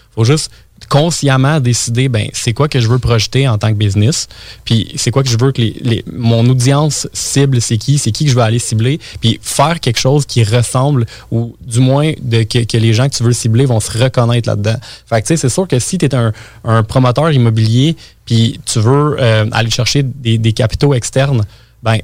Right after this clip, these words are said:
peut-être que ça serait cool que ces gens-là, c'est des gens qui ont des sous, c'est des gens qui sont organisés, c'est des gens qui sont habitués de voir des belles affaires parce que ils ont des sous, fait qu'ils sont habitués d'aller dans des places belles puis où ce que, tu sais, rien n'est laissé au hasard. Ça serait cool que tu prennes peut-être comme quelqu'un qui, si t'es pas capable de faire un design qui va, qui, qui, qui va être beau, ben, peut-être de payer quelqu'un. C'est pas obligé de coûter des milliers de dollars, là, mais c'est un investissement que tu,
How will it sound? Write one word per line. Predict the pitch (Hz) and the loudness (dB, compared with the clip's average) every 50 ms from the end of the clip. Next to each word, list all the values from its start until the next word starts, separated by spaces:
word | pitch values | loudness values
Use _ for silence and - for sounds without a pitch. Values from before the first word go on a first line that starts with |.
| - - | -6 -8
peut-être | - 117 110 - 151 143 | -6 -4 -2 0 0 0
que | - 135 | 0 0
ça | - 123 | 0 0
serait | 113 - 120 | -2 -2 -2
cool | 110 - 151 147 | 0 0 0 0
que | - 123 | 0 -2
ces | 110 - 123 | 0 0 0
gens-là, | 107 117 110 113 123 - | 0 2 2 2 2 0
c'est | - - | 0 0
des | 110 110 | 0 0
gens | 107 123 127 | 0 0 0
qui | - 120 | 0 0
ont | 113 | 0
des | 110 113 | 2 0
sous, | 107 - - 143 | 0 0 0 -2
c'est | 139 - 120 | 0 0 0
des | 104 107 | 0 0
gens | 113 120 | 0 0
qui | 123 - | 0 -2
sont | 120 107 - | -2 -2 -2
organisés, | 110 101 113 110 110 107 107 127 139 | -2 0 0 0 0 2 2 0 -2
c'est | - - | -2 0
des | 107 110 | 0 0
gens | 107 120 | 0 0
qui | 131 | 0
sont | - 123 107 | 0 0 0
habitués | 117 113 110 104 - 156 | 0 0 -2 0 0 0
de | 143 113 | 0 2
voir | 110 117 120 131 143 | 2 2 2 2 2
des | 127 120 117 | 2 0 0
belles | 107 123 127 123 113 | 0 0 0 0 0
affaires | 120 107 104 135 143 151 | 0 -2 0 0 0 0
parce | 143 120 - | 0 -4 -4
que | - 120 110 110 - - - - - | -2 -2 -2 -2 -4 -10 -16 -4 0
ils | 113 | 2
ont | 117 123 127 | 2 4 4
des | 120 123 120 | 4 2 2
sous, | - - - 151 | 0 0 -2 0
fait | 139 - | 0 0
qu'ils | 113 - | 0 0
sont | 120 113 117 | 0 0 2
habitués | 110 107 - 139 | 0 0 2 0
d'aller | 123 117 123 | 2 2 2
dans | 123 123 117 | 2 2 2
des | 113 117 | 2 0
places | 113 - 123 127 120 110 | 0 2 2 2 2 2
belles | 113 110 127 139 147 | 0 2 2 2 0
puis | 139 - - - | -2 -4 -6 -2
où | - 117 | -2 -2
ce | - | 0
que, | - 123 | 0 0
tu | 113 - | 0 0
sais, | 131 120 | 0 0
rien | 110 117 131 131 123 | 2 2 2 4 2
n'est | 117 110 117 | 2 2 2
laissé | 113 110 - 127 | 0 2 2 2
au | 117 | 2
hasard. | 113 110 104 120 127 160 - - - - - | 2 2 2 2 2 0 -2 -4 -10 -14 -8
Ça | - - 107 | -4 -2 0
serait | - 127 120 | 0 0 0
cool | - 175 185 170 | 2 0 0 0
que | - | 0
tu | 120 - - | -2 -2 -4
prennes | - 127 135 143 131 | -2 0 0 0 0
peut-être | 123 113 113 139 151 160 - | 0 0 0 0 0 -2 0
comme | - 131 131 143 135 120 - - - _ _ _ _ _ _ _ | 0 0 0 0 -2 -4 -6 -12 -20 _ _ _ _ _ _ _
quelqu'un | - 123 110 104 - 139 156 151 | -2 0 0 2 2 2 2 2
qui, | - - | -2 -2
si | - - 120 | -2 -2 0
t'es | - 117 | 0 0
pas | - 123 | 0 0
capable | 113 120 135 131 | 2 2 2 2
de | 120 | 2
faire | 110 123 123 | 2 2 0
un | 127 120 | 0 0
design | 110 107 104 113 123 131 | 2 2 2 2 0 0
qui | 123 - | 0 0
va, | 110 110 107 | 0 0 0
qui, | 110 - - - | -2 -4 -10 -14
qui, | - - - - | -16 -18 -16 -8
qui | - 117 | -4 0
va | 107 107 | 0 0
être | 104 101 | 0 2
beau, | 104 123 139 | 0 0 2
ben, | 135 113 104 | 2 0 0
peut-être | 92 117 110 117 123 117 | 0 0 0 0 -2 -2
de | 117 107 | -2 -2
payer | 98 113 110 110 113 | -2 0 0 0 0
quelqu'un. | 110 120 113 - 123 127 | 0 0 -2 0 -2 -2
C'est | 117 - | -2 -2
pas | 127 | -2
obligé | 123 123 131 | 0 0 -2
de | 123 | -2
coûter | - - - 135 | -4 -4 -2 0
des | 123 | 2
milliers | 120 117 113 117 | 2 2 2 2
de | 113 | 2
dollars, | 113 110 127 147 139 | 2 2 2 2 2
là, | 120 | 2
mais | 113 110 104 | 0 0 0
c'est | - - | 0 0
un | 113 | 0
investissement | 113 110 113 110 - 127 135 147 | 2 2 2 2 2 0 0 0
que | - | 0
tu, | - | -4